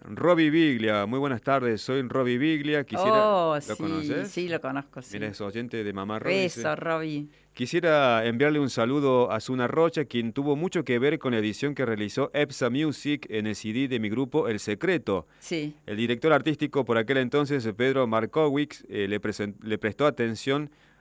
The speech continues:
Speaker 1: a nuestro demo gracias a Zuna Rocha. Gratitud
Speaker 2: <laughs>
Speaker 1: eterna".
Speaker 2: Sí, siempre que uno puede, cómo no, oíme, nada cuesta,
Speaker 1: Ujú.
Speaker 2: nada.
Speaker 1: Bueno, década del ochenta, ochenta y cinco, creo que más o menos con El Secreto estaba,
Speaker 2: Sí,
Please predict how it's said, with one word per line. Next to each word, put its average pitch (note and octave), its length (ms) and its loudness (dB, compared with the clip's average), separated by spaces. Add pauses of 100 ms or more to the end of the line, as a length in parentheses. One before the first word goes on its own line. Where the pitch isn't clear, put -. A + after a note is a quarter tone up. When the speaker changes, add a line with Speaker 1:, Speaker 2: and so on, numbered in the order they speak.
Speaker 1:
a G#2 100 0
nuestro A2+ 320 0
demo D#3 260 2
gracias D3 440 0
a A2 100 -4
Zuna C#3 260 0
Rocha. F#2+ 480 -4
Gratitud C3 680 0
Speaker 2:
<laughs> - 40 -6
Speaker 1:
eterna". G2+ 800 -2
Speaker 2:
Sí, C#3 840 -2 (160)
siempre G3+ 440 0
que F3 80 0
uno F3 220 2
puede, E3 300 2
cómo C#3 220 -2
no, B2+ 400 -6 (300)
oíme, B2+ 420 -8 (160)
nada C#3+ 320 0
cuesta, A#2+ 540 -10 (120)
Speaker 1:
Ujú. A2 440 -10 (480)
Speaker 2:
nada. C#3+ 340 -14 (240)
Speaker 1:
Bueno, G#2+ 220 -2
década C#3 440 4
del G2+ 140 0
ochenta, B2+ 340 2
ochenta G#2+ 240 -2
y A#2+ 40 2
cinco, D3 280 -2
creo A2 260 0
que F2+ 720 -4
más G2 280 -6
o G2+ 40 -4
menos G#2 420 -4
con G2 160 -6
El F#2+ 60 -4
Secreto G2+ 600 -4
estaba, G2+ 340 -2
Speaker 2:
Sí, F3+ 240 4